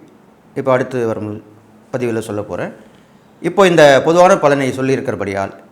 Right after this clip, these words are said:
இதை நீங்கள் கேட்டு இதன்படி நடந்து கொண்டால்,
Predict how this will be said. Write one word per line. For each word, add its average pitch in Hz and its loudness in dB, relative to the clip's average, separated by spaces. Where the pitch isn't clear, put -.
இதை 135 -2
நீங்கள் 120 -6
கேட்டு 139 -2
இதன்படி 139 0
நடந்து 120 -2
கொண்டால், 104 -4